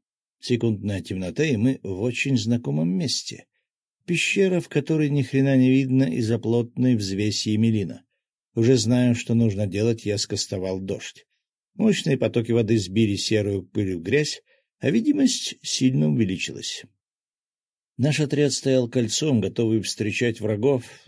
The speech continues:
но их не было. "Что за хрень?" — прошептал Костя, оглядываясь.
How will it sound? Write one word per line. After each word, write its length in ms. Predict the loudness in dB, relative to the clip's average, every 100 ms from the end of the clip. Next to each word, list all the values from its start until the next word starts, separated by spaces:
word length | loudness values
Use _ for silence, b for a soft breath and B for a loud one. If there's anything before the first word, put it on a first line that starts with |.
| _
но 420 | -6 -4 -4 -6 -12 _ _ _ _ -14
их 300 | -12 -10 -8
не 200 | -6 -6
было. 360 | -10 -14 -18 _ _ _ _ _ _ _ _ _
"Что 240 | -16 -6 -4
за 120 | -4
хрень?" — 400 | 0 2 0 -4
прошептал 460 | -10 -8 -8 -8 -8
Костя, 360 | -6 -6 -6
оглядываясь. 720 | -6 -6 -10 -12 -16 -16 -18